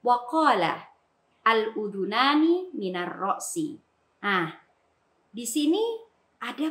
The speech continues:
perbedaan pendapat, eh, antar ulama ya, bahwasannya al-udunani minar ra'si.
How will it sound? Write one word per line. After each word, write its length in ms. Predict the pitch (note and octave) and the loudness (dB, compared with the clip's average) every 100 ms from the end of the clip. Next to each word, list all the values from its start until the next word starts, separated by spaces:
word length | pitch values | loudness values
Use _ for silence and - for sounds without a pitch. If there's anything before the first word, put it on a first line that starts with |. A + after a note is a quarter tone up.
| - | -4
perbedaan 1200 | C#4+ C4 - _ _ _ - A3 G#3 - A#3 B3 | -6 -6 -18 _ _ _ -4 -2 -2 -2 -2 -4
pendapat, 480 | A3+ F3+ F3+ A3 - - - | -6 -4 -4 -6 -6 -12 -10
eh, 260 | F3 E3 E3+ | -8 -8 -6
antar 640 | F#3 A3 A3 G#3+ G#3+ - _ - _ - | -8 -6 -2 -2 -4 -12 _ -20 _ -8
ulama 560 | G3+ G3+ G3+ F3 - | -2 -2 0 -4 -4
ya, 320 | - D#3 A3+ E4+ - - _ | -8 -4 -4 -6 -14 -20 _
bahwasannya 800 | G3+ G#3 G#3 C4+ D#4+ E4 E4 F4 - _ _ _ - | -6 -4 -4 -2 2 2 2 -2 -6 _ _ _ -2
al-udunani 800 | C4+ C4+ D4 A#3+ C4+ A4 B4 F4+ | 0 2 0 0 2 2 4 4
minar 240 | B3+ A#3 G#3+ | 2 0 -2
ra'si. 480 | G#3 - - E3 | -2 -6 -8 -10